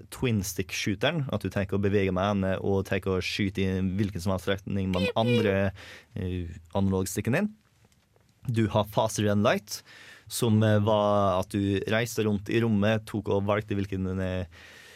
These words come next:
eh, vei du ville ta og fare fremover, eh, tok og oppgraderte med de ressursene som ble tilgjengelig for det. Eh, og det som er interessant med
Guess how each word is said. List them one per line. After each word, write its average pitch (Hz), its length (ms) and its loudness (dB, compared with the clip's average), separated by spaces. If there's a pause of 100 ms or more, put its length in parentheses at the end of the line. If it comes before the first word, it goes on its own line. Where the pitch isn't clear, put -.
(580)
eh, 101 460 4 (1700)
vei 110 320 2
du 127 140 2
ville 117 180 2
ta 123 200 0
og 101 80 0
fare 110 220 2
fremover, 107 580 2 (200)
eh, 104 260 2 (100)
tok 107 340 -4 (100)
og 98 280 2
oppgraderte 98 1200 2 (160)
med 107 160 0
de 101 220 2
ressursene 101 500 -4
som 98 220 -4
ble 95 180 0
tilgjengelig 104 440 -2
for 95 140 -2
det. 127 280 2 (400)
Eh, 110 380 2
og 113 260 2 (120)
det 123 280 0
som 123 220 -4
er 113 200 0
interessant 101 720 -4 (100)
med 120 440 2